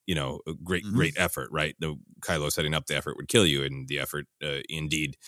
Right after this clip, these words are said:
Speaker 1: uh, ending Luke's life on this physical plane, and then he gets to walk into the Force, into a new horizon. Um, but then also they're, like, scattered throughout lots of places. I think there's a High Republic moment in particular where, uh, Venestra Rowe is really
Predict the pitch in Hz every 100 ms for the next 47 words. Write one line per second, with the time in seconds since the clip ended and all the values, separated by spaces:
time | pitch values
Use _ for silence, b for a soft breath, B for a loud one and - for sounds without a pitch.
0 | B B - 80 73 73 95 90 85 80
1 | 85 87 - - 87 95 90 101 107 104
2 | - 151 170 156 110 - 101 85 135 180
3 | 87 85 80 82 - 82 92 92 92 -
4 | 107 98 90 90 98 120 170 - 139 110
5 | 90 87 92 92 90 85 80 85 135 170
6 | B B B B 104 95 87 - 165 196
7 | 175 160 151 127 107 90 _ _ _ 98
8 | - - - - 175 139 - 120 101 98
9 | - 95 98 98 95 - 80 78 76 -
10 | 117 143 127 104 113 107 92 101 101 90
11 | 87 76 78 - - - 92 85 76 69
12 | b b b 90 82 76 78 71 87 85
13 | - 80 78 78 73 71 71 69 69